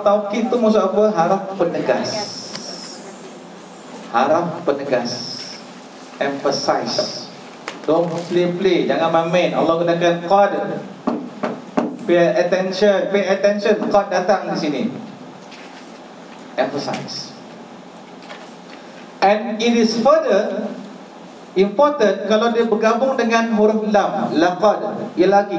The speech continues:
kuat lagi. Qad ataupun la, laqad. Laqad khalaqnal insana fi ahsani taqwim. Laqad ja'akum rasulun min anfusikum azizun alaihi. Sungguh-sungguh telah datang kepada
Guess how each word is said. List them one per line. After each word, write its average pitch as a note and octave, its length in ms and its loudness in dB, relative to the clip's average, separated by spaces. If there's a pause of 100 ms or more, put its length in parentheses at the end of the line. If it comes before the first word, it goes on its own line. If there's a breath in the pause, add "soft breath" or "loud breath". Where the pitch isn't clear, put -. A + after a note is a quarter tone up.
kuat - 240 2
lagi. - 280 -10 (840)
Qad G3+ 300 2 (100)
ataupun E3+ 320 0
la, G#3 320 0 (240)
laqad. G#2+ 480 -2
Laqad B2 400 0
khalaqnal B2 720 -2
insana B2 720 -2
fi A2+ 160 -2
ahsani G#2 480 -8
taqwim. G2+ 320 -4 (840)
Laqad A#2 480 2 (160)
ja'akum D3 800 0
rasulun D3 720 2
min D#3+ 240 0
anfusikum A3+ 880 2
azizun G3 560 2
alaihi. G#3+ 560 4
Sungguh-sungguh B3 960 2
telah A#3 160 2
datang B3 400 0
kepada A3+ 160 0